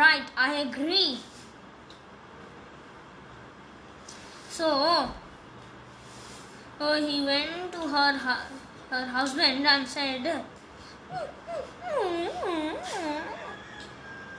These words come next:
She sat on her chair and wept. Then Balu, then the king showed up and asked,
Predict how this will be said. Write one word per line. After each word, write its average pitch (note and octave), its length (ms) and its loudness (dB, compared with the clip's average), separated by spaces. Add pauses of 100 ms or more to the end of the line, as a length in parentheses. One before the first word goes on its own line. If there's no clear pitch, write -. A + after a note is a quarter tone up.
(100)
She D#4+ 140 -2 (180)
sat D4 360 8 (100)
on E4 140 2 (120)
her C#4+ 340 -6 (1400)
chair C#4 440 8
and C4+ 480 0
wept. C#4 340 -2 (840)
Then D#4 320 0
Balu, B3+ 320 4 (800)
then D#4 200 -2
the D#4 60 -4 (120)
king D#4 220 -2 (100)
showed D4 260 2
up D4 180 4
and C4 140 4
asked, B3+ 360 4